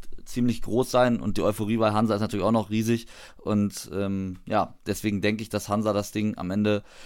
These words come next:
für sich entscheidet. Und wir kommen zum Sonntag und da starten wir mit zwei Teams. Du hast es ja vorhin auch schon angesprochen, die auf der, also die wirklich nicht gut reingestartet sind. Und das ist Aue gegen Sandhausen. Wobei Aue gut dreimal unentschieden gespielt. Trotzdem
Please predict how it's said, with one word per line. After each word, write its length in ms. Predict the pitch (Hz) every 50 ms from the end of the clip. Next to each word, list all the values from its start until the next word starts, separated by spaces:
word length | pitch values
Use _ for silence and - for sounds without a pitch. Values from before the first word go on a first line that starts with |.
| - - -
für 140 | - - 113
sich 160 | 104 127 139
entscheidet. 380 | 143 120 - 135 131 143 139
Und 120 | 113 120 113
wir 80 | 123
kommen 280 | 113 - 127 127 135 123
zum 220 | - 131 120 113
Sonntag 500 | 98 90 110 127 143 - 151 139 139 -
und 160 | 90 117 117 120
da 80 | 117
starten 420 | 113 - - 107 120 - - 123 110
wir 140 | 120 120
mit 160 | 113 113 110 -
zwei 240 | - - 107 123
Teams. 420 | 123 - - 123 131 135 135 - -
Du 120 | - 110
hast 100 | 113 113
es 80 | - -
ja 100 | 117 113
vorhin 220 | - 120 113 107
auch 80 | 104 104
schon 100 | 104 87
angesprochen, 380 | 110 123 120 - 123 113 120
die 100 | 107 107
auf 140 | 95 101 98 - - -
der, 280 | - - 101 - 110 98
also 120 | 101 98
die 120 | 98 104
wirklich 180 | 101 117 113 117
nicht 120 | 113 104
gut 160 | 113 113 - -
reingestartet 520 | 95 117 127 117 117 123 117 123 123 117
sind. 260 | - 120 123 127 - - - - - -
Und 220 | - - 113 110 -
das 120 | 107 107
ist 220 | - 107 - - -
Aue 420 | 113 127 127 127 123 127 120 120 - _
gegen 460 | - 113 113 104 113 110 113 110 110 - -
Sandhausen. 520 | - 104 104 104 101 110 110 110 92 90 90
Wobei 180 | 95 104 92
Aue 220 | - 110 120 117 101
gut 180 | 104 107 87
dreimal 240 | 87 95 101 107 104
unentschieden 320 | 113 120 117 110 113 98
gespielt. 280 | 92 90 - - 90 -
Trotzdem 500 | - 104 - - - 117 110 110 104 -